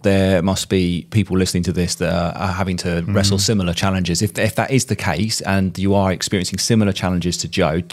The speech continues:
Speaker 1: please drop us a like, um, for this podcast, and also be really nice if you could, uh, hit the subscribe button and check the notification bell so that you can keep up to date with all of our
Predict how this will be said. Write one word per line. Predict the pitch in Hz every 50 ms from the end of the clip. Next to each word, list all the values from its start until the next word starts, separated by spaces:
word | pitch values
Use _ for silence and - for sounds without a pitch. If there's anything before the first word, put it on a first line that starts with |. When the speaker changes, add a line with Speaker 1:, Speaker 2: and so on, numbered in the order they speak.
| - -
Speaker 1:
please | 151 165 175 170 -
drop | - - - 123 -
us | 110 90
a | 95 90
like, | 90 95 107 135 147 - - - - -
um, | 98 95 95 92 92 92 95 92
for | - - 92
this | 95 92 -
podcast, | - 95 - - - 98 98 92 - 104
and | 101
also | 104 107 104 - - 104 104 101 98 - - - - - - - - - _
be | 123 110
really | 113 110 107
nice | 107 107 107 104 -
if | 101 -
you | 104 95
could, | - - 104 95 95 95 92 87 -
uh, | 98 95 92 90
hit | 90 117 -
the | -
subscribe | - 92 - - - 113 107 107 101
button | 107 107 107 - - 110 104 98
and | 95 92
check | - - 123 78
the | 104
notification | 98 101 101 98 - - 95 - 120 123 117 - 104 92
bell | 85 80 78 80 92
so | - - 104 98 95 92
that | 95 92 92 90 - - - -
you | - 101 98
can | - 101 98
keep | - 107 95 -
up | - -
to | - 98
date | 95 92 85
with | 90 92 82
all | 101 98 101
of | 95 85
our | 87 87 85 85 82